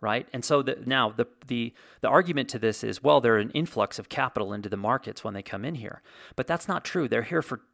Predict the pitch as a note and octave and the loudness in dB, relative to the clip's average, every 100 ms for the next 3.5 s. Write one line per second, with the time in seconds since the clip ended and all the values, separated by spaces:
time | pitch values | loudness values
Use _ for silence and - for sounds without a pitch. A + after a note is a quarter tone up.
0 | - - - D#3 D3 G#2+ A2 D3+ D#3+ - | -16 -12 -2 -2 2 4 4 0 -2 -10
1 | - - G#2+ A#2 C3+ A#2 A#2+ B2 C#3+ - | -20 -12 -4 0 0 0 -2 -4 -6 -6
2 | A#2+ B2 A#2+ A#2+ A2+ B2 C#3 A#2 A#2+ A2 | -4 -2 -2 -2 0 0 0 -2 -6 -6
3 | - F#3 E3 D3+ | -4 0 0 0